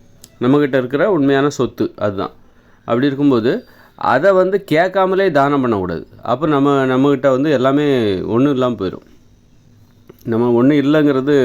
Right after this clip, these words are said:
நம்மகிட்ட ஒண்ணும் இல்லைங்கிறது அதான். அதனால கேட்காம தானம் பண்ணணும், கேட்டு கொடுக்கணும். யார் கேட்குறாங்களோ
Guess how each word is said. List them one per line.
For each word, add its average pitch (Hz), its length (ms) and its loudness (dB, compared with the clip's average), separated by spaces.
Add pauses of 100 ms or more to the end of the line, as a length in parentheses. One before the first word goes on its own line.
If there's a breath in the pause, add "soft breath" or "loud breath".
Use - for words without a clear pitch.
நம்மகிட்ட 139 320 0
ஒண்ணும் 139 260 2
இல்லைங்கிறது 139 520 -2
அதான். 107 440 -2 (520 loud breath)
அதனால 143 300 -2
கேட்காம 151 440 0
தானம் 123 280 0
பண்ணணும், 113 160 -2
கேட்டு 165 400 0
கொடுக்கணும். 107 440 -4
யார் 117 320 0
கேட்குறாங்களோ 127 640 -2